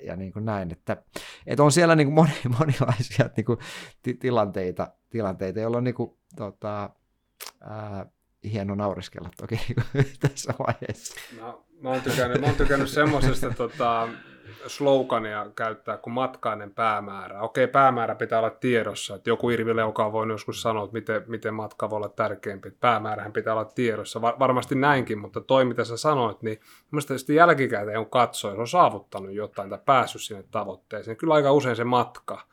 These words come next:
Speaker 2: Toi nyt on ollut matka varmaan aika isolla M:llä, että tota, ja, mutta mitä hauska muistella, mutta varmaan sitten minkä vähän viittasitkin, niin se onnistumisen tunne syntyy siitä, että kun on pitänyt mennä se,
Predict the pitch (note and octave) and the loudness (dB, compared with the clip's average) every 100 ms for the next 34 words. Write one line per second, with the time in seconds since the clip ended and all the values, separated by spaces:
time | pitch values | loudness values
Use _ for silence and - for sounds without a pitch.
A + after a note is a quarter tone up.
0 | _ - - _ C3+ C#3 C3 B2+ A#2 A#2 | _ -20 -20 _ 8 10 8 4 2 2
1 | A#2+ B2+ B2 - G#2+ G#2 A2 G#2+ G#2+ A2 | 4 2 0 -4 -2 -2 -4 -4 -6 -2
2 | A2+ A#2 A2 G#2 G#2+ A2 G2+ G2 F#2 F#2+ | -2 -2 -2 -2 -2 -2 -6 -8 -10 -12
3 | - - G2+ - G#2+ G#2+ - - - - | -16 -14 -10 -4 -2 -2 -4 -20 -20 -20
4 | - A2+ G2+ G2+ F#2+ D2 - B2+ B2 B2 | -8 -2 0 0 -2 -8 -6 -6 0 -2
5 | - C3 A#2+ A#2 C#3 C3 - C3 D3+ C3+ | 0 -2 0 4 4 4 2 4 4 4
6 | C3+ G#2+ G2+ G#2+ G#2+ A#2+ F3 E3 C3 D3+ | 2 -6 -6 -10 -6 2 2 4 0 -2
7 | - C#3+ C#3 _ _ _ _ _ C#3 C#3 | 0 0 0 _ _ _ _ _ -8 -2
8 | C#3+ D3 D3+ C#3 C3+ A2+ A2 A#2+ A2+ C#3+ | 0 0 0 0 -2 -4 -6 -8 -4 0
9 | C#3 C3+ C3 A#2+ A#2 A2+ C3+ C3 A2 - | 0 0 -2 -4 -4 -4 -2 -2 -2 -6
10 | A#2 A2 A2 G#2+ - C3 A#2 - G2+ F#2 | -8 -6 -6 -8 -4 -2 -2 -6 -12 -14
11 | - G#2 - A#2+ A2+ D3+ D3 B2 A2 A2 | -16 -16 -8 -6 -2 0 2 2 0 -2
12 | B2+ C3 A2+ G2+ - - G#2 | 0 0 -2 -8 -8 -8 -8